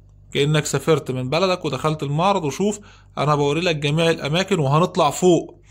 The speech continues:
المكان اللي بتحط فيه العينات قبل ما تنزل السوق،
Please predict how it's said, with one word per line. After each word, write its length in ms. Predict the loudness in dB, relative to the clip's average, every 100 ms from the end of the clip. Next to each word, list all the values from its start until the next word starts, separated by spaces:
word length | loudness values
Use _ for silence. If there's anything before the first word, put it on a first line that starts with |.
| -20 -20 -20 -20 -10 -4
المكان 560 | -2 0 -2 0 2
اللي 120 | 0 -2
بتحط 340 | -4 -4 -4
فيه 140 | -2
العينات 540 | 0 2 2 0 0 -6
قبل 280 | -6 -4 -4
ما 80 |
تنزل 300 | 0 0 0
السوق، 540 | -2 -4 0 0 0